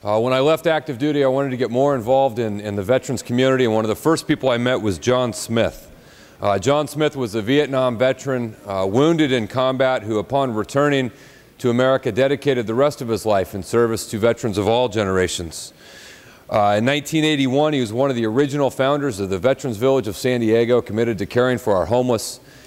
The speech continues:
He started the Stand Down, which has become a model for taking care of homeless veterans across the nation.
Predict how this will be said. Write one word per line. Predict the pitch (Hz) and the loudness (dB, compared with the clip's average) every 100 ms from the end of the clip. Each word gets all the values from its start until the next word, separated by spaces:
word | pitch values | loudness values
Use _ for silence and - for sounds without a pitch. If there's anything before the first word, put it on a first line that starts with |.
| - | -6
He | 120 | -2
started | - 170 180 131 | 2 2 2 2
the | 113 | -2
Stand | - 151 156 113 | -2 0 0 2
Down, | 92 90 | 0 -2
which | 90 | -6
has | 104 85 | -8 -8
become | 104 117 | -4 -2
a | 101 | 0
model | 104 120 127 127 | 0 0 0 -2
for | 110 | -2
taking | 113 120 113 | -2 -2 -2
care | 110 | -2
of | 101 | 0
homeless | 85 123 120 107 | 0 0 0 0
veterans | 117 - 110 90 | 0 0 -4 -4
across | - - 135 143 - | -8 -2 2 2 0
the | 113 | -4
nation. | 98 90 - 87 | -2 -2 -4 -8